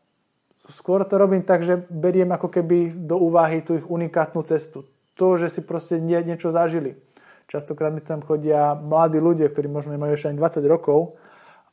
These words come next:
a riešia veci a problémy, ktoré častokrát neriešia ani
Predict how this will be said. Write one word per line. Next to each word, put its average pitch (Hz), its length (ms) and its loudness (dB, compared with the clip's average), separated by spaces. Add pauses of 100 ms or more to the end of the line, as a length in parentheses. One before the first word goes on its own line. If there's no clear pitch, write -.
(120)
a 143 80 -2 (1400)
riešia 190 480 2 (240)
veci 190 400 -2
a 151 80 2
problémy, 196 400 2
ktoré 185 320 0
častokrát 175 480 2
neriešia 175 480 2
ani 165 640 -2